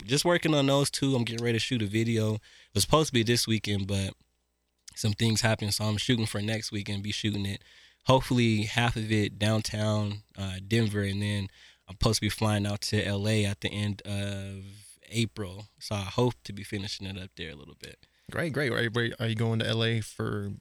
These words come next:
Speaker 2: music or for family or?
Speaker 1: No, I'm going to L A for music, actually.
Speaker 2: Nice.
Speaker 1: Um, yeah, I got a bunch of connects. Me and my, uh, me and my guys, uh, shout out to my late night crew guys, by the way. Um, we got a bunch of connects out in L A just from doing different moves and meeting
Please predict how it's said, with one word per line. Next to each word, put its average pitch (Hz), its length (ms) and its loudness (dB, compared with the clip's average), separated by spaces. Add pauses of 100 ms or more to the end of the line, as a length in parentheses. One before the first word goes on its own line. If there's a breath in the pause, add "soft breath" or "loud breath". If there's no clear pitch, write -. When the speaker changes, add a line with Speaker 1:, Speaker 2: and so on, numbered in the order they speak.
(100)
Speaker 2:
music 156 560 -2
or 110 120 -2
for - 140 -6
family 147 500 -2
or? 113 160 0
Speaker 1:
No, 156 140 10
I'm 170 120 8
going 175 240 4
to 180 60 6
L 147 160 4
A 160 80 6
for 110 160 -2
music, 101 400 4
actually. 98 460 0
Speaker 2:
Nice. 107 340 4
Speaker 1:
Um, - 60 -2
yeah, 113 140 6
I 117 40 4
got 135 160 4
a 110 60 6
bunch 113 280 2
of 107 100 2
connects. 107 380 2
Me 110 100 4
and 117 80 4
my, 104 200 2
uh, 110 240 -4 (160)
me 113 120 4
and 113 100 6
my 101 120 4
guys, 104 540 0
uh, 98 300 -10
shout 113 240 4
out 107 80 2
to - 60 2
my 98 120 2
late 101 200 2
night 98 140 -4
crew 101 140 -6
guys, 101 280 -6
by 101 140 -8
the 101 100 -6
way. 98 200 -2 (400 loud breath)
Um, 101 100 2
we 117 80 4
got 123 140 6
a 101 60 6
bunch 107 260 2
of 101 40 -6
connects 104 360 2
out 98 180 4
in 98 80 2
L 95 180 -2
A 98 100 2
just 95 180 -4
from 95 160 -4
doing 98 300 0
different 98 380 -2
moves 98 360 0
and 104 120 -2
meeting 95 340 -4